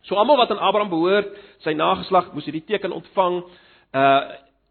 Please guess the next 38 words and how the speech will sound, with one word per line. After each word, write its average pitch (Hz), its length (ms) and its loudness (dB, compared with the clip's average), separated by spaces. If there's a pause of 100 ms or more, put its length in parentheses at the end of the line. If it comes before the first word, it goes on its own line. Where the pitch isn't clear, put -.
(600)
nou 165 180 0
'n 165 40 0
verbondsteken, 190 680 -2
ons 147 120 -4
word 185 220 -6
alreeds 165 400 -4
by 165 100 -4
Noag 151 680 -2
toe, 139 340 -8
toe 131 220 -10
die 120 260 -10 (160)
teken 175 200 -10
van 160 100 -8
die 127 100 -6
reënboog 170 280 -8
gegee 143 260 -12
is, 127 80 -8
herinner 139 340 -6
aan 135 120 -8
wat 131 160 -6
'n 156 140 -18
teken 135 300 -10
doen. 226 280 -4 (500)
In 165 80 -4
'n 165 40 -2 (100)
sekere 339 260 -2
sin 220 240 -2
herinner 180 400 0
dit 214 140 2 (200)
God - 460 -4
aan 165 260 -4
sy 147 220 -6
belofte, 185 540 0 (200)
maar 190 160 0
natuurlik 214 380 -2 (400)
herinner 185 280 -2
dit 190 160 -2
ook 196 140 -2